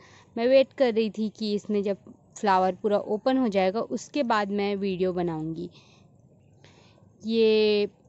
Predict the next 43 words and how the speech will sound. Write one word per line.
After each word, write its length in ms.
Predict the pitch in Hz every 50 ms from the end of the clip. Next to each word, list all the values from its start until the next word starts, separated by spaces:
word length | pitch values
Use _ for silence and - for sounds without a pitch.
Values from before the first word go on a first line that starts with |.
| - - -
पनामा 400 | - 226 214 208 196 196 196 196 190
पैसिफिक 760 | 185 - 202 190 185 - - 240 214 - - 269 254 - -
है 200 | 240 262 262 262
और 320 | 269 - 214 208 208 202 208
ये 200 | 190 220 226 220 226
एक 160 | 233 226 - - _ -
तरह 220 | 233 214 220 214
का 140 | - 226 220
ट्रॉपिकल 640 | 214 - 226 208 190 - _ 233 - - 262 254 254
वाटर 280 | 233 214 190 170 - 185
लिली 300 | 180 180 170 165 165 160
है। 200 | 156 165 165 170 - _ _ _ _ _ _ - _ _ _ _ _ _ _ _ _ _ _ -
काफ़ी 360 | 226 220 220 220 - 254 247
बढ़िया 400 | 214 214 208 208 220 226 226 220
और 100 | 220 214
खूबसूरत 520 | - - 226 - - - 240 226 220 214
बड़े-बड़े 520 | 196 196 214 214 220 220 208 220 214 214 208
फ्लावर्स 480 | 214 226 202 190 190 190 185 175 202
इसमें 240 | 214 190 - 220 208
आते 260 | 196 185 180 180 214
हैं, 140 | 226 226 240
लेकिन 260 | 233 233 - 240 226
अभी 280 | 214 208 214 196 226 240
आप 260 | 233 226 220 214 -
एक 160 | 233 226 -
छोटा 300 | - - 277 277 233 269
सा 160 | 254 - 269
फ्लावर 380 | 247 - 254 226 214 214 208 202
इसमें 240 | 202 - - 214 196
देख 220 | 185 190 - - -
पा 160 | - 196 190
रहे 140 | 185 190 196
होंगे। 300 | 196 196 196 226 254 254 - - - - - - - -
रीज़न 360 | 226 247 240 226 262 269 269
है 200 | 269 277 277 277
कि 160 | - - 262
ये 140 | 247 240 240
काफ़ी 360 | - 202 185 190 - - 233
छोटे 360 | - - 226 196 185 - 208
से 160 | 208 - 226 214
बॉक्स 400 | 185 175 170 165 156 - - -
में 100 | 175 165
है। 200 | 151 160 160 170